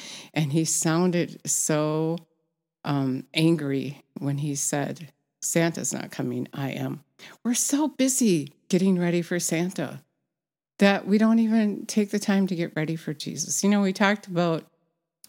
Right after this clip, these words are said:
yesterday that people are so wrapped up engrossed in themselves, in their lives. You know, "What am I gonna eat? What am I gonna drink? What am I gonna wear? Where's Susie gonna go to school? How am I gonna do this? How am I gonna do that?"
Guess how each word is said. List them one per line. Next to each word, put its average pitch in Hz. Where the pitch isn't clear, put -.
yesterday 160
that 160
people 226
are 165
so 196
wrapped 190
up -
engrossed 196
in 190
themselves, 175
in 202
their 262
lives. 240
You 180
know, 165
"What 208
am 262
I 277
gonna 262
eat? 214
What 170
am 202
I 208
gonna 196
drink? 139
What 170
am 196
I 190
gonna 180
wear? 135
Where's 226
Susie 214
gonna 196
go 170
to 170
school? -
How 202
am 220
I 214
gonna 214
do 185
this? -
How 196
am 190
I 202
gonna 190
do 175
that?" 151